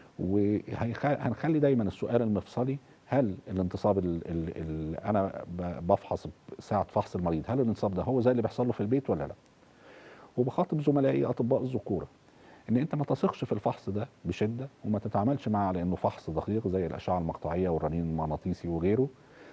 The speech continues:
لأن أنت تاخد على أساسه قرارات مصيرية زي إن أنت تقول للمريض: "آه، أنت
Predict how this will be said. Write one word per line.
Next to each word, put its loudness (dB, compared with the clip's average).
لأن 2
أنت 0
تاخد 0
على 4
أساسه 0
قرارات 2
مصيرية -2
زي 0
إن 0
أنت 0
تقول -2
للمريض: 0
"آه، 0
أنت 0